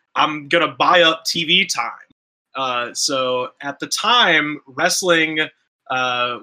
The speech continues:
was usually produced locally. It was produced at the television show, uh, the television channel. So if you, you know, live in, like,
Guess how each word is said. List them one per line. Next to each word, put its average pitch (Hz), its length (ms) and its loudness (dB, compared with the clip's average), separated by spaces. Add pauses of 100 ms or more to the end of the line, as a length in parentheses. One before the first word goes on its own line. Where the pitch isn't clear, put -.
was 131 300 -2
usually 170 260 2
produced 147 360 0
locally. 147 400 0
It 156 100 -6
was 143 160 -6
produced 143 340 -2
at 131 240 -2
the 143 80 -12
television 139 480 -2
show, 127 380 0
uh, 123 200 -4
the 143 100 -2
television 143 440 0
channel. 123 360 -2
So 120 300 -2
if 113 120 -10
you, 120 280 -6 (300)
you 135 80 -2
know, 113 140 0
live 131 220 0
in, 131 160 0
like, 117 240 -4